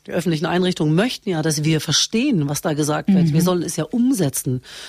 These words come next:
Speaker 1: Ähm, und bei vielen Behördenschreiben, man nehme jetzt die Quarantäneanordnung, die vom Gesundheitsamt in der ersten Zeit der Pandemie kam, äh, habe ich mich dann schon gefragt, wieso kriegt denn meine zehnjährige Tochter acht Seiten mit unverständlichem Deutsch geschickt?
Speaker 2: Mhm.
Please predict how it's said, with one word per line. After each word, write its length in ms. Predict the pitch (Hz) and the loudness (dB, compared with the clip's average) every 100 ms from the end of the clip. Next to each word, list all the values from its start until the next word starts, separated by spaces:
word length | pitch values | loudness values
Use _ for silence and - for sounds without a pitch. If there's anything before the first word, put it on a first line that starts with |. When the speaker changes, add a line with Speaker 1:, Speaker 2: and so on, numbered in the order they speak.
| - - - | -18 -10 -2
Speaker 1:
Ähm, 320 | 160 151 160 - | 2 2 0 0
und 120 | 175 | 0
bei 120 | 156 | 0
vielen 280 | 147 196 208 | 0 0 2
Behördenschreiben, 840 | 160 170 214 226 214 220 226 226 - - - - | 2 0 0 -2 0 0 0 -4 -8 -20 -20 -6
man 160 | 151 151 | 0 2
nehme 200 | 160 165 | 4 2
jetzt 120 | - | 0
die 60 | |
Quarantäneanordnung, 1000 | 165 156 143 165 202 - 196 202 202 202 | 0 0 0 2 0 0 0 0 0 0
die 60 | 175 | 0
vom 120 | 180 | 0
Gesundheitsamt 520 | 156 185 208 - 190 185 | 2 2 0 -2 -2 -2
in 60 | |
der 100 | 180 | -2
ersten 200 | 180 - | -4 -4
Zeit 220 | 180 180 | -2 -2
der 60 | 180 | 0
Pandemie 420 | 185 165 160 202 | 0 2 4 2
kam, 340 | - 180 180 180 - - - - | 2 0 0 -2 -8 -18 -16 -14
äh, 80 | - - | -12 -2
habe 140 | 175 | 0
ich 80 | 160 | 2
mich 120 | 175 | 0
dann 140 | - 165 | 0 -2
schon 140 | 180 | -2
gefragt, 260 | 175 185 160 | -2 -2 -2
wieso 200 | 147 165 | -2 -2
kriegt 240 | - 226 | -4 -4
denn 80 | 196 | -2
meine 220 | 180 165 | 0 0
zehnjährige 520 | - 180 220 240 190 170 | 0 0 0 2 0 0
Tochter 420 | 220 233 214 - | -2 -2 -4 -2
acht 320 | 180 202 - - | -2 -2 -4 -6
Seiten 540 | 170 180 - 262 269 - _ _ - | -4 -4 -4 -6 -6 -10 _ _ -4
mit 200 | 190 - | -2 0
unverständlichem 680 | 269 277 262 - 190 170 165 | 0 0 -2 0 0 0 0
Deutsch 280 | - - - | 0 -2 -2
geschickt? 440 | 170 147 143 - | -2 -2 -4 2
Speaker 2:
Mhm. 380 | 202 170 143 | 4 4 2